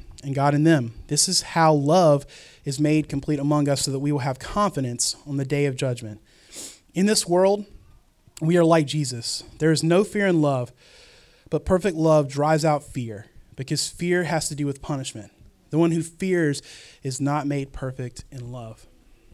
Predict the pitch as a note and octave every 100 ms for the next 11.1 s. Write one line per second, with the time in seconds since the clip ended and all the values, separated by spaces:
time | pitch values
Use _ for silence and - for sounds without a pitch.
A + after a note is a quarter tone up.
0 | _ - - - - _ - G3 F#3+ A3
1 | G#3+ - F#3+ F3 D3+ B2+ - - - -
2 | _ - F3+ A#3 G#3+ F3 - - - _
3 | _ _ - F#3+ F#3 G3+ G3 A#3 G3 F#3+
4 | F#3 F3+ D#3 D3+ B2+ A#2+ - _ _ _
5 | - D#3+ D#3+ D#3+ C#3+ B2+ A2 - - -
6 | _ _ _ _ - D#3 E3+ A#3 A#3 A3
7 | A3 F#3+ F3 F3 D3 C3 A#2 - - -
8 | _ _ - D#3 A#3+ A#3 G#3+ G#3+ B3+ -
9 | G3+ F3 C#3+ A#2 A#2+ - - - _ -
10 | E3 G#3+ G#3 D3+ F#3+ F#3 F3+ F3 D3+ C#3
11 | A#2+